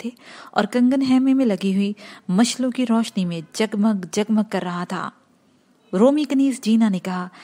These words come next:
"शहजादी आलिया की तरफ से ये नाचीज नजराना इब्ने जुबैर के लिए है। इस एक कंगन की कीमत एक लाख दिनार से कहीं ज्यादा है।" इब्ने जुबैर को सख्त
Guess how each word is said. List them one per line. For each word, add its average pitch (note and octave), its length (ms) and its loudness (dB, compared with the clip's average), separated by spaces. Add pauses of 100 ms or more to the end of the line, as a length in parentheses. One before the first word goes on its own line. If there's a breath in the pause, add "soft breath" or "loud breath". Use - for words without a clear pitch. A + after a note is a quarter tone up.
(240 loud breath)
"शहजादी C#4+ 500 2
आलिया B3 380 2
की A#3+ 120 -4
तरफ F#3 280 -4
से F#3 100 -4
ये F#3 200 -2
नाचीज F#3+ 520 -2
नजराना F3+ 560 -4 (360 loud breath)
इब्ने A3+ 320 4
जुबैर A3+ 320 0
के A#3+ 140 -4
लिए F3 240 -4
है। F3 300 -8 (440 soft breath)
इस A#3+ 140 -2
एक B3 260 -4
कंगन D4 320 -2
की C#4 120 -6
कीमत A#3+ 420 0
एक A3 260 0
लाख A3 260 -4
दिनार F#3+ 280 -2
से G3 160 -8
कहीं G#3 300 -2
ज्यादा F3 300 -6
है।" F3+ 220 -10 (520 loud breath)
इब्ने G3 300 2
जुबैर G3 340 -2
को B3 160 -2
सख्त - 420 -6